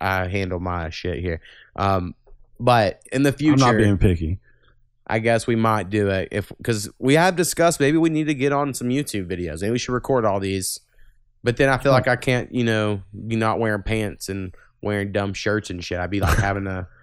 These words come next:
Speaker 1: <laughs> try to look cool.
Speaker 2: Yeah.
Speaker 1: So
Speaker 2: That's too much effort to try to
Speaker 1: <laughs>
Speaker 2: look
Speaker 1: Fuck
Speaker 2: cool.
Speaker 1: yeah. I mean, I do this for the love of
Speaker 2: Gucci.
Speaker 1: podcast. Love of podcasts only. Um, and then I'm gonna talk about some video games real quick.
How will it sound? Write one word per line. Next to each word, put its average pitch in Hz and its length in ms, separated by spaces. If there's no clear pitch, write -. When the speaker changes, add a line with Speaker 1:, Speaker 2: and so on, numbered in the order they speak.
Speaker 1:
<laughs> - 320
try 110 160
to 104 80
look 104 220
cool. 80 360
Speaker 2:
Yeah. 85 460
Speaker 1:
So 104 200
Speaker 2:
That's 151 160
too 107 120
much 95 180
effort 92 240
to 78 100
try - 260
to 101 40
Speaker 1:
<laughs> - 40
Speaker 2:
look - 40
Speaker 1:
Fuck - 180
Speaker 2:
cool. 202 80
Speaker 1:
yeah. 101 400
I 135 120
mean, 147 400
I 156 100
do 202 100
this 208 120
for 180 100
the 151 60
love 131 220
of 117 80
Speaker 2:
Gucci. 151 100
Speaker 1:
podcast. 185 420
Love 117 180
of 107 80
podcasts 101 600
only. 90 360
Um, 131 360
and 160 120
then 185 80
I'm 190 80
gonna 202 100
talk 202 120
about 180 180
some 147 80
video 135 300
games 123 280
real 120 100
quick. 120 320